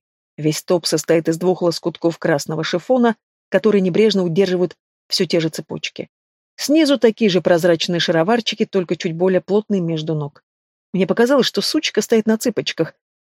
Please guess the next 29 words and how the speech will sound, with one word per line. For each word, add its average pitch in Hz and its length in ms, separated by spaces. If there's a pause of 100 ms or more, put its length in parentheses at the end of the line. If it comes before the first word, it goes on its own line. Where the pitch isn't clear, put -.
но 175 80
потом 180 260
разглядела 170 480
ажурные 175 360
босоножки 170 500
на 165 120
тонкой 156 320
шпильке. - 520 (600)
Эта 285 240
прошмандовка 196 760
стреляла 190 460
глазками, 180 580 (320)
покачивала 202 520
задницей, 196 440
терлась 220 420
возле 196 340
дуривара 202 560
и 208 160
пузана, 196 440
мило 190 300
щебеча 160 420
с 147 60
барыгами. 151 500 (380)
Она 180 180
словно 208 260
не 208 140
замечала 220 440
общего 240 300
внимания, 196 500